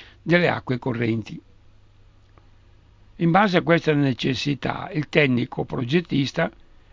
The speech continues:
ha stabilito di effettuare lo scarico mediante una tubazione metallica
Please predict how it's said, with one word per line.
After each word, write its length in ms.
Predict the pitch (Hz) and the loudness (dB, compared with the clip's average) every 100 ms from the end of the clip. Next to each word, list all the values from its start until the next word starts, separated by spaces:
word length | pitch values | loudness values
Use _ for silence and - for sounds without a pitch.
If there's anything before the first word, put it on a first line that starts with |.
| - | -8
ha 120 | - | -6
stabilito 600 | 151 202 180 196 170 156 | -2 0 2 2 2 0
di 140 | 147 | 0
effettuare 760 | 202 - 175 - 165 127 120 127 | -2 -2 -4 0 2 2 2 -2
lo 180 | 135 135 | -2 -2
scarico 720 | 127 - 151 180 196 - 202 202 | -2 0 2 2 0 -2 -2 -2
mediante 600 | 123 127 139 147 147 139 | -6 -2 0 0 0 0
una 280 | 151 147 135 | 0 0 0
tubazione 720 | 151 139 135 - 151 156 143 | -4 -2 -2 0 0 2 2
metallica 920 | 131 135 135 135 127 131 147 - 180 | 2 0 -2 -4 -2 -2 -4 -2 -4